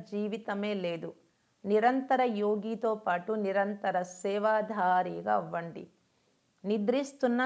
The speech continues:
సేవ జరగాలి. నిద్రించే సమయంలో ఒకవేళ ఎవరైనా మిమ్మల్ని చూస్తే, వారు మీ ముఖము ద్వారా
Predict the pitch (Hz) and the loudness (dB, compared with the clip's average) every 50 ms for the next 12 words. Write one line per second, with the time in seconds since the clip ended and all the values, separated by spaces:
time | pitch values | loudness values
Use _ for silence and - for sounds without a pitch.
0 | 269 269 269 - - 208 208 214 220 214 185 196 196 185 202 185 196 196 190 185 | 0 0 -2 -2 0 2 4 4 4 4 4 2 2 2 4 4 4 4 4 2
1 | 196 226 233 214 214 190 180 208 233 240 240 - - 247 247 240 247 - 214 190 | 2 0 0 0 0 0 0 0 0 0 0 0 0 0 0 0 0 -2 -2 0
2 | 190 202 202 196 202 202 214 226 214 196 - - 190 180 185 196 208 214 208 196 | 0 0 0 0 0 0 0 0 -2 -2 -2 -4 -2 -2 0 0 0 0 0 0
3 | 180 185 185 196 196 190 185 185 196 214 220 208 196 185 185 185 185 185 180 - | -2 -2 0 2 2 2 0 0 -4 -4 -2 -2 -2 -2 -2 -2 -2 -4 -4 -6
4 | 196 196 208 202 - _ - - 175 170 151 - _ _ _ _ _ _ _ _ | -6 -6 -6 -8 -10 _ -6 -4 -4 -4 -4 -6 _ _ _ _ _ _ _ _
5 | _ - 185 180 190 190 208 233 254 240 226 220 220 208 196 180 190 185 - 226 | _ -10 -2 2 4 4 4 4 4 2 0 0 0 -2 -2 -4 -4 -4 -2 -2
6 | 220 220 226 214 190 190 190 190 185 185 185 | -2 0 -2 -4 -2 0 2 2 4 4 2